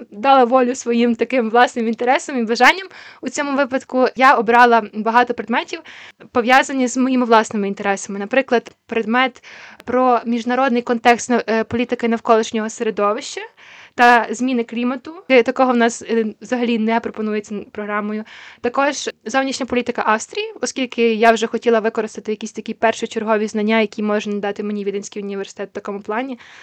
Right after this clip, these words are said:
бо викладач дійсно орієнтується на якісь такі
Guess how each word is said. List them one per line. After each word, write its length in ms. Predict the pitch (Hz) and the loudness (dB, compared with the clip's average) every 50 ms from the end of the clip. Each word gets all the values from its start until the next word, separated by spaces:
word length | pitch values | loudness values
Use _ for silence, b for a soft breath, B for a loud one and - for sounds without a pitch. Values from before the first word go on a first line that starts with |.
| B B B | B B B
бо 200 | 214 196 220 214 | -8 -8 -6 -6
викладач 560 | 190 214 - 240 214 226 226 220 - - - 202 190 _ _ _ | -6 -6 -6 -2 0 0 0 -2 -4 -8 -10 -10 -12 _ _ _
дійсно 300 | 202 226 226 - 233 220 | -8 -8 -6 -6 -6 -6
орієнтується 500 | 208 220 214 214 - 247 240 226 - 208 | -4 -4 -4 -4 -2 -4 -4 -4 -4 -8
на 60 | 208 | -10
якісь 340 | 208 208 - 220 - - B B B B B B | -10 -8 -10 -16 -16 -16 B B B B B B
такі 340 | - 240 233 - 269 349 | -8 -8 _ -6 -6 -6